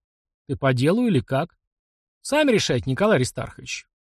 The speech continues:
пожал Мишка плечами, выкладывая на стол динамитную шашку и мешочек с самородками. «Где взял?» спросил урядник, едва увидев его добычу.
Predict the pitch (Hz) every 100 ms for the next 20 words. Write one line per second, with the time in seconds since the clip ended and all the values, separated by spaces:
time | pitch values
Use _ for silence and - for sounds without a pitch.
0 | - 139 143 135 139 - - 151 135 -
1 | 196 131 123 143 147 135 135 127 - 143
2 | 135 139 139 - 127 - 185 - 160 135
3 | 117 131 143 - - 143 151 107 - 117
4 | - _ _ _ _ _ _ - 117 131
5 | 156 110 120 120 151 _ _ - - 143
6 | 139 139 131 139 196 175 - 135 127 127
7 | 127 131 123 - 127 135 127 120 - 131